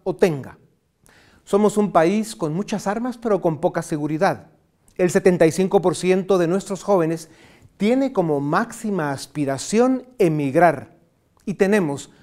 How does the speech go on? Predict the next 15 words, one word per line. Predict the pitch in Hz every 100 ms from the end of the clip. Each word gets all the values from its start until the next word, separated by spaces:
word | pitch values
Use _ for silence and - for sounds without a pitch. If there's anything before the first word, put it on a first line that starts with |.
| _
los | 180 175 226
últimos | 208 208 170 147 -
lugares | - 135 165 240 262 - -
en | 160 147
todos | - 214 147 143
los | 151 151
índices | 180 185 180 185
sociales. | 170 165 180 139 92 - _ _ _ _ _ _ _ - _ _
En | 226
la | 214
medida | 208 226 254 165
que | 160
aumentan | 147 185 196 196
los | 165
problemas | 170 160 185 196 185